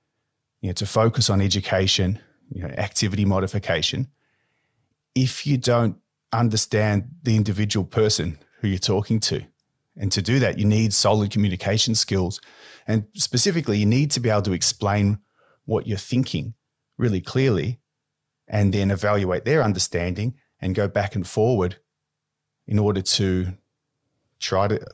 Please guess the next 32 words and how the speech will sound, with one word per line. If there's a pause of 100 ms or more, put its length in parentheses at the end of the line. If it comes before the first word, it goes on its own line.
(260)
change
their
activity,
for
example,
or
change
their
lifestyle. (800)
How
are
you
going
to
convince
somebody (420)
to
change
their
lifestyle (400)
and
modify
exercises
and
do
things
differently (440)
or
start
exercise (520)
or
activity